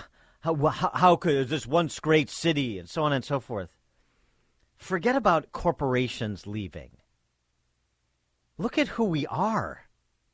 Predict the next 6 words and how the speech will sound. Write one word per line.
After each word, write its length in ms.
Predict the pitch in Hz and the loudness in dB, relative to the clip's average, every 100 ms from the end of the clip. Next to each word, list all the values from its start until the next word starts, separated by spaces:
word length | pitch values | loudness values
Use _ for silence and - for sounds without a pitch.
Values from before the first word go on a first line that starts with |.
| _ _ _ _ _ _ _ _ _ _ _ _ _ _ _ _ | _ _ _ _ _ _ _ _ _ _ _ _ _ _ _ _
How 320 | - 180 269 | -10 0 0
can 240 | 277 330 320 | 2 2 4
you 100 | 285 | 2
sit 480 | - - 190 202 _ _ _ 156 | -2 2 2 2 _ _ _ 4
idly 420 | 185 208 196 165 | 4 4 2 2
by 640 | 135 160 156 123 120 | 4 4 4 2 0